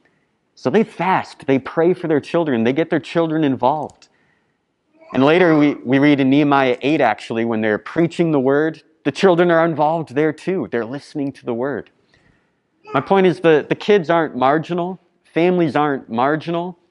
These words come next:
but they're essential in this. It's not just the wise spiritual guys heading out in this effort, but it's a family heading out here.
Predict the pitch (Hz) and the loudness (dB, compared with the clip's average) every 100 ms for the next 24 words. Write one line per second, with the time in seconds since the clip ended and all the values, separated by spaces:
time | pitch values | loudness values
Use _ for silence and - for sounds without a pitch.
0 | _ _ _ _ _ _ 123 151 143 127 | _ _ _ _ _ _ -8 -2 -2 0
1 | 143 131 - 107 90 85 - - - - | -4 -6 -4 -4 -4 -10 -16 -20 -20 -20
2 | _ _ _ - - 147 139 139 139 - | _ _ _ -20 -6 -2 -2 -2 -4 -6
3 | - 120 110 113 117 110 101 - - 120 | -10 -4 0 2 2 -2 -8 -20 -12 -4
4 | 113 104 - 98 98 90 80 - - _ | -4 -4 -6 -2 0 -2 -4 -14 -20 _
5 | _ - 98 95 95 - 90 85 - 85 | _ -8 -6 -4 -6 -8 -14 -12 -14 -14
6 | - - _ _ _ _ _ _ _ _ | -16 -20 _ _ _ _ _ _ _ _
7 | _ - 147 - - 127 123 101 87 92 | _ -6 -4 -6 -2 0 2 0 -2 -4
8 | 87 85 - - 82 | -4 -8 -10 -10 -10